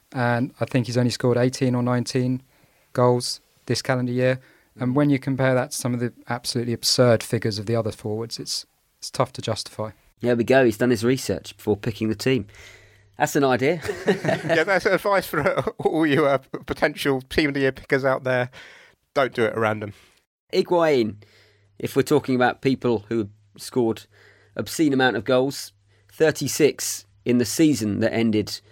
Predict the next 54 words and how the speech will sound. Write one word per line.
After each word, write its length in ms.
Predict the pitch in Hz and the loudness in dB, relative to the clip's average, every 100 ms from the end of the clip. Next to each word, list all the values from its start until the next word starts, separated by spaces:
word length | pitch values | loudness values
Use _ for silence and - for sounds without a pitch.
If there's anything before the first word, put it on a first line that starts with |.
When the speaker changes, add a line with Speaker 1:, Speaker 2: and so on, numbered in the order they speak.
| _ - | _ -6
Speaker 2:
in 120 | 110 | -4
two 120 | 107 | 0
thousand 340 | 107 110 95 107 | 0 0 0 -2
and 120 | 104 | 0
sixteen, 480 | 123 87 - 117 120 | -2 -4 -2 0 2
a 60 | |
new 180 | 120 131 | 2 2
Serie 360 | - 151 127 120 | 0 0 2 2
A 160 | 113 | 2
record. 440 | 113 110 - 117 - _ _ _ _ | 0 0 -2 -4 -6 _ _ _ _
He's 120 | - 101 | -6 2
now 140 | 131 | 2
the 60 | 127 | 4
most 240 | 135 - | 2 0
expensive 500 | - - 143 135 120 | -6 0 0 0 -4
South 260 | 139 131 131 | 0 0 2
American 320 | 127 117 120 | -2 -2 -2
player 240 | 131 123 | 0 2
of 100 | 120 | 2
all 180 | 131 135 | 0 0
time. 360 | - 135 147 151 | -2 0 0 0
He's 180 | 135 | 0
a, 120 | 139 - _ _ _ _ - | -2 -2 _ _ _ _ -6
he's 120 | 131 | 0
another 240 | 156 151 | 2 2
option, 360 | 160 - 143 127 | 2 0 0 0
Paul. 260 | 139 135 123 - | 2 2 0 -2
Speaker 3:
Well, 160 | - 117 | 0 0
I 40 | |
mean, 360 | 117 113 - 107 | 0 -4 -12 -16
usually 680 | 156 147 165 139 110 110 127 - _ | -2 0 0 -2 -4 -4 -8 -16 _
in 120 | 131 | -6
the 80 | 117 | -2
past 300 | - 147 117 | 2 2 0
you 60 | 117 | -6
talk 160 | 127 | -4
about 240 | - 120 - | -2 -2 -2
twenty 380 | 143 127 - | -2 -2 -2
goals 280 | 123 123 117 | 0 0 0
in 80 | 113 | -6
Serie 320 | - 127 117 | -2 0 2
A 160 | 123 104 | 2 0
being 260 | 120 110 117 - _ | 0 -2 -2 -14 _
quite 200 | - 131 | -4 -2
a 40 | 131 | 0
major 340 | 139 135 131 | 2 2 2
achievement. 680 | 120 - 156 143 104 107 - | 0 2 0 0 -4 -6 -6
So 280 | 123 113 117 - - _ _ | 0 0 0 -10 -20 _ _
what 160 | - 139 | -2 2
he 80 | 131 | 2
was 100 | 120 | 2
doing 260 | 135 117 | 0 2
there, 220 | 131 127 110 | 2 2 2
and 300 | 110 110 | -2 -10